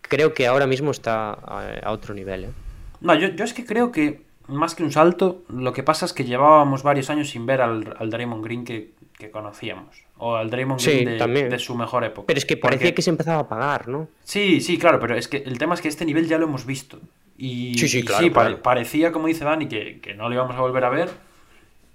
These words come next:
Speaker 2: pero este año yo creo que está en, si no es su mejor temporada, es prácticamente su mejor temporada.
Speaker 1: De las mejores, sin duda, sí.
Speaker 2: Sí, sí, sí. Os decía, eh,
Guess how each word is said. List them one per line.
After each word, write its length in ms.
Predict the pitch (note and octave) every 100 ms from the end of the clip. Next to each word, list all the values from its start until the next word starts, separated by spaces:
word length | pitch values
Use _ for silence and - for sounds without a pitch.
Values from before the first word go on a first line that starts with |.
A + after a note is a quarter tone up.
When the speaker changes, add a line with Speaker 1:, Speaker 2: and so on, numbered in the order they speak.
| - -
Speaker 2:
pero 420 | B2 A2+ A2 G#2
este 220 | G#2 - A#2
año 240 | B2 B2+
yo 140 | A#2+
creo 120 | A#2+ A#2
que 60 |
está 360 | A2+ - A#2+ A#2+
en, 260 | A#2+ A#2 G#2
si 200 | - A#2
no 100 | B2+
es 160 | B2+
su 140 | - C3
mejor 280 | B2 C3+ C3
temporada, 480 | C3+ B2+ C#3 D3+ D3
es 120 | -
prácticamente 600 | _ B2+ B2 A#2+ A#2+ A#2
su 100 | A#2
mejor 200 | A2 A2+
temporada. 400 | G#2 G2 F#2 - _ _ _
Speaker 1:
De 120 | B2
las 160 | A#2 A2
mejores, 420 | G#2 - G#2+ G#2
sin 160 | G#2 G2
duda, 240 | A2 G#2
sí. 140 | - A2
Speaker 2:
Sí, 160 | A2 G#2
sí, 120 | G#2+
sí. 160 | G2+ G2 - _ _ _ _ _ - -
Os 140 | C3+ B2+
decía, 400 | C3 D3+ A#2 A2
eh, 360 | A#2+ A#2 A#2